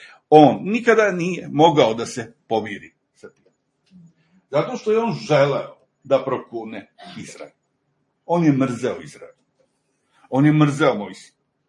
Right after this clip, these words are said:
On je njih mrzio, mrzeo je Mojsija kao svoga konkurenta, a mrzeo je Izrael kao narod koji dolazi i pokušava da osvo-, da osvoji zemlje za koje on mislio da pripadaju njemu.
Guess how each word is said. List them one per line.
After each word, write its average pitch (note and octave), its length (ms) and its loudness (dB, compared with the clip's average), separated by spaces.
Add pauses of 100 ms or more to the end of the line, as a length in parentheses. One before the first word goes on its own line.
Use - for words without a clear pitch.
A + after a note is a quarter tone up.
(480)
On F3 180 0
je G#3 60 -4
njih G#3 280 -2
mrzio, G3 360 -2 (280)
mrzeo D#3 240 2
je F3+ 60 6
Mojsija F#3+ 420 0
kao E3+ 160 2
svoga E3+ 300 -2
konkurenta, D3+ 760 -4 (500)
a A2 80 -16
mrzeo F3 420 0
je D#3 140 -2
Izrael F#3 480 -2
kao E3 160 -2
narod D#3+ 500 -4
koji C#3+ 180 -6
dolazi D#3 460 -2
i F3+ 120 -10
pokušava D#3+ 560 -2
da C#3+ 100 -2
osvo-, C#3+ 420 -4
da C#3 160 0
osvoji D3+ 400 -2
zemlje F3 360 -2
za D3 100 -6
koje D#3+ 180 -2
on D#3+ 140 0
mislio D#3 300 -4
da C#3 140 -6
pripadaju A#2 420 -8
njemu. D3 240 -2